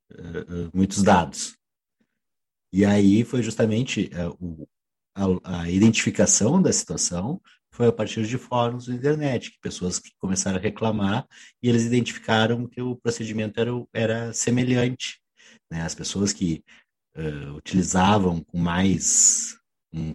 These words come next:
heavy use de internet, que começaram a ter a, a velocidade limitada, começaram a identificar isso aí e entrar em contato com a operadora. Aí viram, não é, não foi um caso isolado, foram vários a partir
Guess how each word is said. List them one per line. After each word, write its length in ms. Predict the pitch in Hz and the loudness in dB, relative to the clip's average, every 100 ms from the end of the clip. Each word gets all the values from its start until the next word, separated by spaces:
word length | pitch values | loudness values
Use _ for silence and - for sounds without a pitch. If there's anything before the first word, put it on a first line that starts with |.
| - | 0
heavy 540 | 104 107 101 98 98 104 | 4 6 8 8 10 10
use 320 | 113 92 87 | 8 6 2
de 300 | 76 82 85 | 0 -4 -4
internet, 920 | - 95 90 87 95 113 - 160 180 _ - - _ _ | 0 0 0 0 2 2 0 -4 -4 _ -20 -20 _ _
que 100 | - | -12
começaram 540 | 113 123 113 117 113 123 | -4 2 2 4 4 4
a 80 | 117 | 2
ter 400 | - 110 110 120 | 2 4 6 6
a, 400 | 123 123 123 117 | 4 2 0 -2
a 160 | 120 | -2
velocidade 600 | 117 120 113 110 110 113 | 2 4 4 0 0 -2
limitada, 800 | 117 123 131 139 135 131 82 - _ _ | -4 -6 -4 4 6 6 2 -8 _ _
começaram 320 | - 80 85 87 | -12 -10 -6 -4
a 20 | |
identificar 520 | 92 92 - - 98 95 | -2 -4 -6 -10 -6 -6
isso 180 | - | -2
aí 280 | 110 104 107 _ _ _ | -2 -2 -4 _ _ _
e 160 | 98 110 | -4 -2
entrar 220 | 107 98 | -2 -2
em 60 | 101 | -4
contato 360 | 110 101 104 | -4 -4 -4
com 80 | 104 | -4
a 40 | 104 | -2
operadora. 380 | 110 113 117 85 | 0 2 2 2
Aí 100 | 85 | -2
viram, 340 | 87 95 107 - - - _ | 0 0 0 -8 -20 -20 _
não 180 | 95 95 | 2 4
é, 120 | 101 | 4
não 140 | 101 101 | 2 2
foi 140 | 110 | 2
um 60 | 110 | 2
caso 240 | 107 101 90 | 0 0 0
isolado, 440 | 85 80 78 69 | -4 -4 -6 -10
foram 340 | _ - 76 71 _ _ _ | _ -20 -20 -20 _ _ _
vários 680 | 87 92 107 110 110 - - _ _ - | 0 2 2 2 -2 -8 -12 _ _ -6
a 100 | 95 | -4
partir 680 | 98 90 - 98 104 135 | -4 -6 -4 0 0 -2